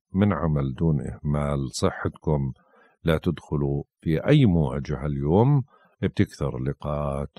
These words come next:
والاجتماعات، وممكن تحضروا لورشة، ولكن بدكم تكونوا مستعدين وما تعتمدوا على الحظوظ. أما من ساعات الصباح فهنا القمر بصير مقابلكم تمامًا، بترغبوا في تعزيز شراكاتكم،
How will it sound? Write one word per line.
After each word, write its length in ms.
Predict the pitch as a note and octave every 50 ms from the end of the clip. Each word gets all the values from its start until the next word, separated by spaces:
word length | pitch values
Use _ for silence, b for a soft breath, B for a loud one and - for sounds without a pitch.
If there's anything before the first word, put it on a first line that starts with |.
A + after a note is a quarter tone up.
| - _ _
والاجتماعات، 1300 | - D#2+ F#2+ A2+ A#2 G#2+ - D#2 C#2 - - - - C2 B1+ C2 B1 B1+ D#2 G2 G2+ G2+ G2+ F#2+ - -
وممكن 520 | C#2+ C2 C#2+ D2+ D2 C2 - E2+ D#2 C#2 C2+ -
تحضروا 500 | - - - F2+ D#2 D2 D#2+ - D#2 D2
لورشة، 720 | C#2+ C2 B1+ D2+ G#2 A2+ - - - A2 G#2+ G#2+ G#2 G2 -
ولكن 420 | - A#1 C2+ C#2 C#2 - - D2
بدكم 200 | C#2+ - - -
تكونوا 320 | D2 - - F2 F2 D#2+ D2+ D2
مستعدين 800 | C#2+ C#2 - - - C#2 - - C2+ C2 B1+ - G2 A2 A2 G2+
وما 220 | F#2 D#2 D#2+ G#2 A#2
تعتمدوا 680 | - - D#2+ A#1+ - - G2 F2+ E2+ D#2+ C#2 C#2 B1+
على 180 | B1+ D2+ D2 C#2+
الحظوظ. 540 | C2 - - - - D2 G#2 C3 C3 B2 G#2+ - _ b b b b b b b b C#3
أما 440 | C3+ C3+ B2 A2+ G2+ F#2 F#2 F2
من 100 | D#2+ C#2+
ساعات 460 | C2 - - D2+ C2 C2+ D#2 D#2 - D2
الصباح 500 | C#2 - - D#2+ C#2 D2+ D2+ D2 - -
فهنا 320 | - C#2+ D2+ D#2 D2 C#2
القمر 400 | B1+ - - F#2 F2+ F2 E2+ D2
بصير 360 | C#2+ D2+ D2 - D#2+ D2+ C#2+
مقابلكم 720 | C#2 C#2+ - - D#2 D#2 D2 D#2+ D#2+ D2+ - - C#2+ C#2
تمامًا، 720 | C2 - - C#2 E2 G2 G#2 G#2 G2 F#2 G#2 A#2+ C3+ C3+ A#2+ - b b b b b b b b b
بترغبوا 600 | B2 A2+ - - D#3 C#3 G#2 E2+ D#2+ C2+ C#2 C2
في 160 | - D#2+ D2+
تعزيز 440 | - - C2+ C2 C#2 C2+ D2+ D#2 C#2+
شراكاتكم، 1040 | - - D2+ C2 C#2 C2+ - - E2 E2 D#2+ - - - E2+ D#2+ D#2 D#2 D#2 D2+